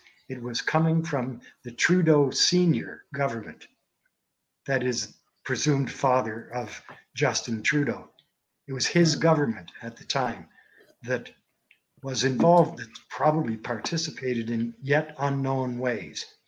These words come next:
So this isn't a provincial matter. If it was the U S, it would be a state matter. No,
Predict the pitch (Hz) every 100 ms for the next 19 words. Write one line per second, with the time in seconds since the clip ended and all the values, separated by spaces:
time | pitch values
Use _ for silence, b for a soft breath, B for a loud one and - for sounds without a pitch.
0 | _ _ _ _ - 135 117 - - _
1 | _ 143 - 196 208 - 160 143 180 -
2 | 156 123 113 110 104 131 - _ _ _
3 | _ _ _ - 151 135 117 139 139 131
4 | 123 120 104 104 - - 165 165 120 107
5 | 117 120 b 135 123 135